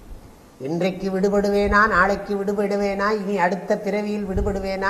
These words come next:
எப்பிறவியில் விடுபடுவேனோ யான் அறியேனே, இன்றைக்கே வருமோ, நாளைக்கே வருமோ, மற்றென்றைக்கே வருமோன்னு" ஒரு பாட்டு இருக்கு, வள்ளலார் பாட்டு.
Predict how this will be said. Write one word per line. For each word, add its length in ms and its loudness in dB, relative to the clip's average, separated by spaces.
எப்பிறவியில் 640 -2
விடுபடுவேனோ 720 -2
யான் 260 2
அறியேனே, 760 -2
இன்றைக்கே 640 4
வருமோ, 380 4
நாளைக்கே 680 4
வருமோ, 460 4
மற்றென்றைக்கே 760 2
வருமோன்னு" 400 0
ஒரு 120 2
பாட்டு 280 2
இருக்கு, 200 -10
வள்ளலார் 380 0
பாட்டு. 280 -6